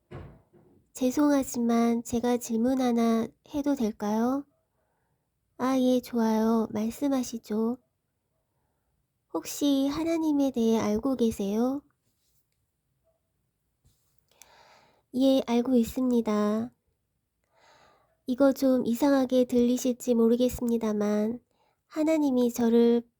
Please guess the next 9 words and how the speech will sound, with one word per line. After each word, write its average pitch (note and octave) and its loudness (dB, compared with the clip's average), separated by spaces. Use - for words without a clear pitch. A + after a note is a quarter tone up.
부르고 C4 0
계시다는 A#3 0
느낌이 A3+ 2
들어서요. A3+ 0
그래서 C4 2
지나가다가 A#3+ 0
이렇게 B3 -2
말씀드리는 A3+ 2
겁니다." G3+ -4